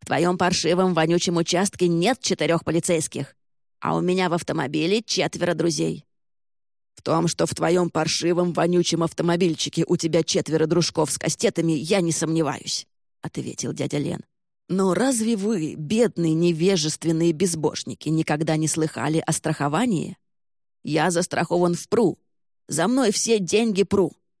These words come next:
Мое заведение отремонтируют, даже если ты разгромишь его, прежде чем я поколочу тебя. Чего не случится, потому что это противоречит закону природы.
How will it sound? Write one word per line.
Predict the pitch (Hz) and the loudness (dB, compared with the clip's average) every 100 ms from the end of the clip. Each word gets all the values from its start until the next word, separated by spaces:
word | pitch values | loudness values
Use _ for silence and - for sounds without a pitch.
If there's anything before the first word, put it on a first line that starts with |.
| _ - | _ -6
Мое | 143 143 151 | -2 0 2
заведение | 160 165 170 165 160 | 2 2 4 2 0
отремонтируют, | 156 156 151 - 143 156 156 | 0 0 0 0 2 2 -2
даже | - 180 196 190 | -4 0 2 2
если | 185 175 170 | 2 0 0
ты | 165 | 2
разгромишь | 190 185 180 170 208 214 | 2 2 2 2 2 2
его, | 175 170 | 2 0
прежде | - 202 233 196 | 2 2 2 2
чем | 208 196 | 0 0
я | 185 190 | 2 0
поколочу | 185 190 185 - 254 | 0 2 2 2 -2
тебя. | - 170 151 165 _ _ _ _ | 0 -2 -2 -6 _ _ _ _
Чего | - 196 160 | -2 0 2
не | 175 | 0
случится, | - 170 269 220 - | 0 -2 0 -2 -2
потому | - - 147 160 | -6 -4 -2 -2
что | - | 0
это | 156 180 | 0 0
противоречит | 160 165 165 156 185 170 143 | -2 -2 0 0 0 -2 -4
закону | 156 - 156 | -4 -2 -4
природы. | 151 160 143 90 - | -2 -2 -2 -8 -14